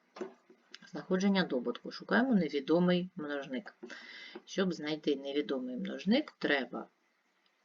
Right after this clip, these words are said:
добуток розділити на відомий множник. К дорівнює сорок, ділимо на п'ять. К дорівнює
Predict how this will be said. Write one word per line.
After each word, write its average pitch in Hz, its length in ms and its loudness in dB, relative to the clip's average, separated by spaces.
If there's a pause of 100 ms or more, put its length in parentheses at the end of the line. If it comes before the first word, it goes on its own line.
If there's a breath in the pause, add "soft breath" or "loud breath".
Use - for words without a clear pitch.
добуток 196 760 0 (160)
розділити 135 640 -2
на 143 160 -10
відомий 127 440 -4
множник. 127 580 -14 (520)
К 202 320 -2 (120)
дорівнює 135 520 -2
сорок, 208 640 -2 (100)
ділимо 135 500 -6
на 147 140 -12
п'ять. - 440 -8 (1700 loud breath)
К 139 240 0
дорівнює 185 800 2